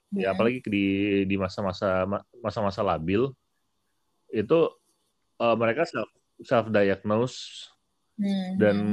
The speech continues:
Speaker 1: ngaku-ngaku punya masalah tertentu gitu. Itu jatuhnya apakah memang kalau nggak tahu ya, apakah mereka juga sedang mengejar pelabelan diri gitu, men-, mengejar, mengejar either eksklusivisme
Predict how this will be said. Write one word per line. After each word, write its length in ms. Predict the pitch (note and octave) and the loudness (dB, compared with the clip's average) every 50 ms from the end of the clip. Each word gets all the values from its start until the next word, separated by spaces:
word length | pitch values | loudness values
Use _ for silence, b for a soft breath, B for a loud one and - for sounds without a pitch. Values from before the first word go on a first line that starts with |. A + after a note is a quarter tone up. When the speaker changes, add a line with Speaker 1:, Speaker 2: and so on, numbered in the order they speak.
| G#2 G#2+ - - _ | -2 -2 -6 -10 _
Speaker 1:
ngaku-ngaku 720 | - A2+ G2+ G2+ - A2+ G#2 G2 F2+ F#2+ - C3+ C#3 B2+ - _ _ _ _ _ - | -4 -2 -2 -2 0 -2 -2 -2 -2 -2 2 2 2 2 0 _ _ _ _ _ -4
punya 240 | A#2+ A2 G#2+ G2+ G2+ | -2 0 0 0 0
masalah 340 | G2+ F#2+ G2 A2 F#2+ F#2+ F#2 | -2 -2 0 0 0 0 0
tertentu 480 | - G2 F#2 F#2+ F#2 F#2+ A#2 A2 - F#2 | -2 -6 -6 -6 -4 -2 -2 -2 -2 -2
gitu. 260 | F2 E2 E2 E2 D#2+ - _ _ _ _ _ - | -6 -6 -6 -6 -6 -8 _ _ _ _ _ -6
Itu 400 | C#3 C#3+ - A#3 C4 A4+ - _ _ _ _ _ _ _ _ _ _ _ _ _ _ _ _ _ _ _ _ _ _ _ _ _ | -4 0 2 2 2 0 -2 _ _ _ _ _ _ _ _ _ _ _ _ _ _ _ _ _ _ _ _ _ _ _ _ _
jatuhnya 600 | - B2+ B2 C3 C3 - D3+ F3 F#3+ A#3 C4 - | -4 0 2 2 4 4 2 0 0 0 0 0
apakah 420 | C3 C3+ C#3+ - - D#3+ D3+ C#3+ D3+ | 0 0 0 0 0 0 0 0 0
memang 540 | D#3 D3 D3 D3 C#3+ C#3+ D3 D3 D3 - - _ _ _ _ _ | -2 0 0 0 0 0 -2 -8 -10 -12 -16 _ _ _ _ _
kalau 420 | - C3 B2+ B2+ B2+ B2+ A2 - _ | 4 4 6 6 6 4 2 0 _
nggak 200 | - D3 C#3 C#3 - | -2 0 0 2 2
tahu 160 | G3 G3+ C3 | 4 4 4
ya, 160 | G2+ G2 A2 - - | 4 2 0 -4 -6
apakah 320 | - - D3 D#3 - G3 G3+ | -4 0 0 0 0 0 -2
mereka 240 | F#3+ E3+ D3+ F#3+ | 0 0 0 0
juga 180 | F#3+ D#3+ C#3 B2+ | 0 2 2 0
sedang 300 | B2+ - A#2+ A#2 A#2 A#2 | 0 0 0 0 0 0
mengejar 320 | A2+ A2+ A2+ A#2+ A#2+ A#2+ | -2 -2 0 2 2 2
pelabelan 500 | - B2+ A#2+ A#2 A2+ A2 A2 A2+ A2+ A2+ | 2 2 2 4 4 4 4 4 2 2
diri 300 | A#2+ C3+ C#3+ B2 G2+ - | 0 0 0 -2 -2 -4
gitu, 240 | - G2 F2+ E2+ F2 | -6 -6 -6 -4 -4
men-, 240 | E2+ F2 F#2+ F#2+ - | -4 -4 -4 -6 -8
mengejar, 400 | - - G2+ G2 G2 G2+ G2+ G2 | -8 -6 -4 -2 0 2 2 0
mengejar 400 | G2 G2 G2 G2 F#2+ G2 G2+ G2+ F#2 - _ _ _ _ _ _ _ _ _ _ - | 0 0 -2 -2 0 0 0 0 -2 -6 _ _ _ _ _ _ _ _ _ _ -4
either 240 | B2+ A2+ G#2 A2 - - | -2 0 0 0 0 -2
eksklusivisme 1120 | G2+ - - - _ - A2 G2 - - A2 F#2 - A2 F#2+ - - E2+ D#2+ F2+ B2 E3+ | -6 -6 -8 -12 _ -2 -2 -2 -2 -2 -6 -6 -4 -6 -6 -6 -6 -6 -4 -2 -2 -2